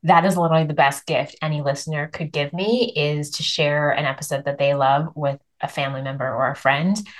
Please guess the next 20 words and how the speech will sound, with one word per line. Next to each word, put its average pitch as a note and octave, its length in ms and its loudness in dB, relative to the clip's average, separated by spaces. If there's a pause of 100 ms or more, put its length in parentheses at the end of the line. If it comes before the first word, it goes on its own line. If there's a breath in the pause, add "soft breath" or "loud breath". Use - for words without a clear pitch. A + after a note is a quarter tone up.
(180 loud breath)
to D#3 100 -8
help D3 300 0
them C#3+ 340 2
figure C3 240 -4
out A2+ 140 0
their A#2+ 180 -4
own C3+ 120 -8
now G2 140 -6
what. - 260 -4 (380 loud breath)
So - 180 -2
yeah, D3+ 360 6
that, D3 280 4 (540)
that - 140 4
would D3+ 80 -6
be D3+ 80 -2
great. C#3 320 -6
So - 120 -4
yeah, F#3 240 6
we G3 80 2
have, F3+ 180 2